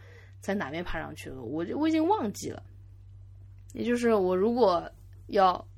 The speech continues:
因为我，虽然我在这边住了八九年，但是如果我真的要自己一个人去紫金山，我还得再百度、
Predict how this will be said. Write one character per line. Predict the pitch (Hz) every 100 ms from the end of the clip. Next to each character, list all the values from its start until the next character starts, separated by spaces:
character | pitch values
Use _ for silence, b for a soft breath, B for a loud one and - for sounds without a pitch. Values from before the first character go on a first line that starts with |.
| -
因 | 226
为 |
我， | 240 220
虽 | 285
然 | 254 214
我 | 180
在 | 202
这 | 220
边 | 214
住 | 214 202
了 | 170
八 | 170
九 | 170 156
年， | 117 - - 226
但 | 202
是 | 202 -
如 | 180 196
果 | 196
我 | 170
真 | 190
的 | 214 202
要 | 196 185 - - - - - -
自 | 240
己 | 185 160
一 | 185
个 |
人 | 185
去 | 190 208
紫 | 170
金 | 160 180
山， | 190 180
我 | 170
还 | 185
得 |
再 | 180 185
百 | 170 -
度、 | 185 185